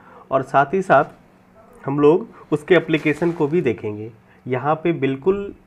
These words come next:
ही इस बातों पे इस चैप्टर में डिस्कस नहीं होगा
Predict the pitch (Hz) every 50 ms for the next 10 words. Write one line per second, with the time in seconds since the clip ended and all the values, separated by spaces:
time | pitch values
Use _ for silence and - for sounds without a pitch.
0 | _ - _ - - 110 147 175 196 - 185 175 - 147 139 135 135 135 160 160
1 | 156 - 165 170 165 170 165 - - 127 - - - 147 147 147 135 135 131 -
2 | - 143 139 143 - 139 127 139 170 185 156 147 117 113 113 123 143